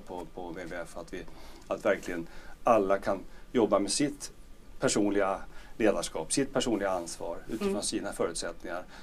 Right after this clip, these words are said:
Speaker 1: och försöka ta bort de hinder som finns. Och, och sen ska vi givetvis försöka jobba åt samma håll allihop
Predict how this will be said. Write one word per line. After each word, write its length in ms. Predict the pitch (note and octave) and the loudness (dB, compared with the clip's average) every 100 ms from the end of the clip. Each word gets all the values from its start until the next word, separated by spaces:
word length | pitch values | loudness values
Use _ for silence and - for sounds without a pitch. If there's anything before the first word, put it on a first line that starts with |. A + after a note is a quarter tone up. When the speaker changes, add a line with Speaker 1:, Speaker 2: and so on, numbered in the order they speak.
| - - | -12 -6
Speaker 1:
och 120 | A2 | -6
försöka 360 | - D3+ D3 D3 | 0 2 4 6
ta 140 | D3+ | 6
bort 260 | A2 G3 F3 | 8 4 4
de 120 | G#2+ | 2
hinder 340 | B2 G#2 G2+ | 4 4 2
som 160 | F#2+ F#2 | -2 -4
finns. 420 | A2 G#2+ E2+ - | -4 -4 -2 -2
Och, 380 | G#2+ G#2 G2+ G2 F2+ | 0 0 0 0 0
och 80 | F#2 - - - - - | -4 -6 -12 -12 -12 -8
sen 160 | - B2 | 0 2
ska 120 | F3 | 8
vi 40 | E3 | 8
givetvis 300 | B2+ A#2+ - | 8 2 0
försöka 320 | A#2+ A2+ A2+ | 0 4 6
jobba 240 | A2+ G2+ | 6 6
åt 80 | G2 | 4
samma 200 | A#2 G#2+ | 4 2
håll 280 | G#2 F#3 G#2+ | 4 2 2
allihop 260 | E2+ E2 | 0 -4